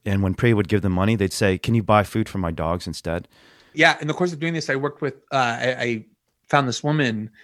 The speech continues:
Speaker 2: at the University of Colorado who is, who does research, scholarly research,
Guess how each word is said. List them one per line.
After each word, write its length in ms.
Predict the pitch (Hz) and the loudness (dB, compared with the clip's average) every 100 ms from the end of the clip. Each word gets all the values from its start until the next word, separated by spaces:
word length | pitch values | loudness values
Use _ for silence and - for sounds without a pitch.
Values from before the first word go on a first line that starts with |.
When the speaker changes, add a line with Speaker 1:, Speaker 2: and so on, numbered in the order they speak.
| _ | _
Speaker 2:
at 60 | 123 | -2
the 80 | 127 | 0
University 240 | 123 - | 0 -2
of 60 | - | -2
Colorado 800 | 120 120 135 147 113 104 110 - _ _ _ | 0 4 6 6 4 0 -4 -12 _ _ _
who 80 | 131 | 4
is, 300 | 127 113 - _ - | 4 2 -6 _ -6
who 80 | |
does 400 | 120 117 113 107 | 2 2 2 -2
research, 580 | 107 139 180 123 104 - | 2 2 4 2 0 -2
scholarly 440 | - 139 120 120 113 | 0 4 4 2 0
research, 720 | 143 - 110 101 - - | -2 -2 -2 -4 -10 -18